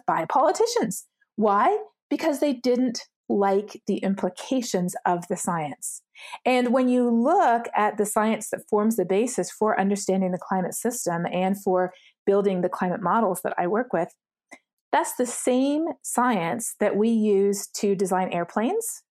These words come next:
nonlinear fluid dynamics. It's the same science we use in our refrigerators every day, radiative transfer. Yet somehow, oh, radiative transfer is acceptable when it's a refrigerator, but it's not acceptable in a climate model. That makes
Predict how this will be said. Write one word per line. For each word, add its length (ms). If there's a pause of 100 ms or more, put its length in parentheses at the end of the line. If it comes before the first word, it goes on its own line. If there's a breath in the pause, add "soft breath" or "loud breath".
(140)
nonlinear 480
fluid 260
dynamics. 600 (480 loud breath)
It's 160
the 80
same 220
science 440
we 80
use 240
in 100
our 100
refrigerators 760
every 220
day, 260
radiative 440
transfer. 440 (720 loud breath)
Yet 200
somehow, 720
oh, 320
radiative 380
transfer 400
is 120
acceptable 640
when 100
it's 160
a 40
refrigerator, 720
but 120
it's 120
not 240
acceptable 540
in 60
a 60
climate 360
model. 280 (320 loud breath)
That 140
makes 200